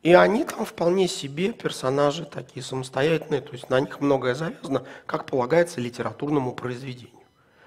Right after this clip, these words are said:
То есть то он дорогу теряет, то он в аварию попал, то он прошёл сквозь витрину магазина,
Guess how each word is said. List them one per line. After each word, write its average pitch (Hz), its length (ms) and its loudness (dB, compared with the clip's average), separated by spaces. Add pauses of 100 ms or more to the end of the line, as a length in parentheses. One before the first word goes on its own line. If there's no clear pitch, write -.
(120)
То - 80 -12
есть - 100 -12
то 185 80 6
он 165 100 6
дорогу 123 340 4
теряет, 123 520 -2
то 135 80 -2
он 123 240 -2
в 110 80 -18
аварию 123 340 2
попал, 113 440 -14 (360)
то 135 100 -2
он 127 160 0
прошёл 123 480 0
сквозь - 340 -8
витрину 117 460 -4
магазина, 139 640 -10